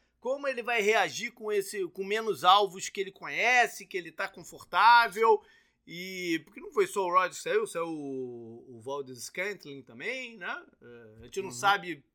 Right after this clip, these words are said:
Speaker 1: quando que o Tyrande e o Tonyan vai tá bom pra voltar mesmo, né? Ou vai tá cem por cento. É, tem um processo aí, né?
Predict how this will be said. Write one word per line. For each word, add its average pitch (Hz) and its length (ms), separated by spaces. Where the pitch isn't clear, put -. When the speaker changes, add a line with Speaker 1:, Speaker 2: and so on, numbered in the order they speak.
Speaker 1:
quando 214 400
que - 140
o 160 320
Tyrande 160 460
e - 20
o 139 60
Tonyan 160 400
vai 143 100
tá 143 320
bom 143 400
pra 135 220
voltar 127 400
mesmo, 160 600
né? 175 140
Ou 170 100
vai 123 140
tá 135 160
cem 143 180
por - 160
cento. 220 600
É, 160 500
tem 240 200
um 339 80
processo 247 600
aí, 170 200
né? 190 240